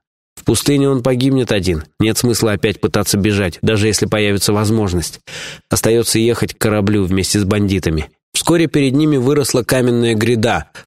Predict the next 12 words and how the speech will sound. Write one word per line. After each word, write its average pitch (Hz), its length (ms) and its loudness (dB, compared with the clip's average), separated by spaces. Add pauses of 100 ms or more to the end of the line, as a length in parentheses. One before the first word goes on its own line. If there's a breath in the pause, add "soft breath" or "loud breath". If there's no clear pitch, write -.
протянувшаяся 101 800 0
с 95 60 0
запада 92 420 0
на 95 140 0
восток. 101 500 -2 (260)
Она 113 260 0
отбрасывала 110 520 0
густую 107 440 0
тень 120 240 0
на 87 140 0
подъехавший 92 580 0
караван. 90 500 -2